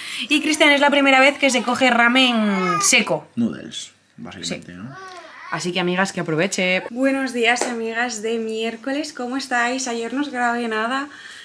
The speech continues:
Speaker 1: en toda la tarde y, bueno, es que ¿sabéis lo que pasa? Que última, llevo un par de semanas un poco de bajón mentalmente, <laughs> psicológicamente. No sé por qué,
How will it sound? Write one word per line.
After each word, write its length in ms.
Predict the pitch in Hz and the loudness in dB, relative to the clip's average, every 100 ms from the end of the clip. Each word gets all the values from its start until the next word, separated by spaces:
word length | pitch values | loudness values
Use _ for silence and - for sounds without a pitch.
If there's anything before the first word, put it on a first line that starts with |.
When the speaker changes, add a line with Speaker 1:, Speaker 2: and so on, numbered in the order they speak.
| - 240 | -14 -6
Speaker 1:
en 160 | 233 | -4
toda 220 | 226 233 | 2 4
la 200 | 247 208 | 4 4
tarde 540 | 208 214 233 277 294 - - | 2 0 0 -4 -6 -8 -10
y, 320 | 233 226 220 | -6 -4 -2
bueno, 220 | 214 214 202 | 0 -2 -2
es 100 | 240 | -2
que 80 | |
¿sabéis 200 | 349 294 339 | 0 2 0
lo 60 | |
que 60 | 320 | -2
pasa? 240 | 311 233 | -6 -6
Que 100 | - | -8
última, 300 | 233 302 - - | -6 -4 -6 -4
llevo 220 | 233 269 | -2 0
un 100 | 285 | 0
par 160 | 285 277 | 0 -2
de 80 | |
semanas 460 | 269 254 254 247 254 | -2 -2 0 0 -2
un 100 | 233 | -4
poco 240 | 240 269 | -2 0
de 80 | 247 | 2
bajón 440 | 208 - 233 254 233 | 0 -2 -4 -2 -2
mentalmente, 640 | 202 202 208 185 180 165 | 0 0 0 0 -4 -8
<laughs> 100 | 170 | -12
psicológicamente. 1000 | - 220 208 240 226 240 220 220 220 220 - - - - - - - | -10 -10 -6 -6 -6 -8 -4 -4 -6 -12 -14 -16 -14 -16 -20 -20 -10
No 160 | 247 247 | -4 -2
sé 100 | 269 | 0
por 200 | 240 240 | -2 -2
qué, 360 | 240 240 233 | 0 0 0